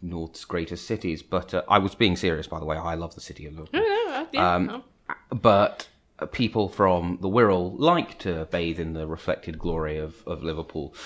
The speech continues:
Speaker 1: So I think it's, yeah, it's, it's fine to say.
Speaker 2: Uh, so there's him. There is Stephen Wolfe, who is, uh, one of their M E Ps, who I think is really interesting 'cause he is mixed race. So I think in terms of putting him front and centre of a,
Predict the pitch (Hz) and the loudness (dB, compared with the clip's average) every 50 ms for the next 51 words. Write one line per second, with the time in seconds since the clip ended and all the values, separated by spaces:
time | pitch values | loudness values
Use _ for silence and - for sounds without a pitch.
0 | - - - - 101 98 101 117 110 104 - - - - - 82 71 - - 85 | -18 0 4 6 6 6 6 4 2 2 0 -2 -6 -10 -8 -6 -4 -2 -2 -2
1 | 80 - - - - - - - - - - - - - - - - - - - | -2 -4 -6 -8 -10 -10 -12 -12 -12 -12 -12 -12 -12 -12 -12 -14 -16 -16 -16 -16
2 | - - - - 233 226 214 208 208 202 160 - - - - 269 247 240 240 240 | -18 -8 -2 2 2 4 4 4 2 0 -2 -4 -8 -4 0 4 4 6 4 4
3 | 240 233 226 247 269 220 - - 220 214 208 - - 190 202 202 - - - - | 2 -2 -2 -2 -4 -6 -4 -2 0 2 2 2 0 -2 -4 -4 -8 -12 -14 -12
4 | - - 226 220 196 196 196 196 190 - - 196 196 226 240 - - - - - | -6 -2 -2 0 0 0 0 -2 -2 -2 0 0 0 0 0 -4 -12 -20 -20 -16
5 | - - 208 190 185 180 180 175 170 170 170 165 160 165 165 - - - 185 175 | -8 -4 -2 0 2 2 2 2 2 2 0 0 -2 -2 -4 -8 -8 -4 -2 -2
6 | 175 170 165 165 - - - - - 180 175 175 170 165 165 165 165 165 156 156 | 0 2 2 0 0 -2 -4 -6 -6 -4 -2 -2 0 0 0 -2 -2 -4 -6 -8
7 | - - 190 196 208 208 214 202 196 202 202 190 180 175 175 170 170 175 170 - | -8 -6 -4 -4 -4 -2 -2 0 0 2 0 0 0 -2 -2 -2 -4 -4 -6 -8
8 | - 175 170 165 190 175 - - 190 180 170 170 - - 170 165 160 170 180 180 | -8 -8 -8 -8 -10 -12 -10 -8 -6 -6 -6 -6 -4 -4 -4 -2 -2 -2 -4 -4
9 | 180 - - - - 170 170 - - 196 196 - - - - - 180 170 170 165 | -4 -6 -10 -14 -8 -6 -4 -4 -4 -6 -8 -10 -12 -12 -8 -6 -4 -4 -4 -4
10 | 160 - 202 180 165 - - - - - - - - - _ _ - 190 185 - | -4 -4 -6 -6 -6 -8 -14 -20 -20 -20 -20 -20 -20 -20 _ _ -4 -2 -2 0
11 | - 196 185 190 170 175 175 - - 190 180 175 170 165 165 - - 180 185 180 | 2 2 2 2 0 -4 -6 -6 -6 -4 -4 -4 -4 -6 -8 -8 -8 -4 -4 -2
12 | 170 160 156 151 107 190 - 185 170 160 - - 160 - 180 170 170 - 175 165 | -2 -4 -6 -8 -12 -4 -2 -2 -2 0 -2 -8 -8 -6 -6 -6 -4 -4 -4 -4
13 | 160 160 165 160 | -2 -2 -2 -2